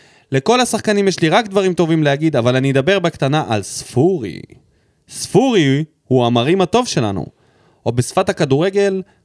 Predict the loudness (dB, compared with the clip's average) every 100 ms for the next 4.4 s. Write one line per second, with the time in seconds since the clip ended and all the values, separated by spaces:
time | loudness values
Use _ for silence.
0 | -4 0 2 2 4 2 0 0 0 0
1 | 0 0 -2 -10 _ _ _ _ _ -8
2 | -2 4 4 4 2 0 0 0 0 -4
3 | -4 -4 -2 -2 -2 -6 _ -6 0 4
4 | 4 4 4 2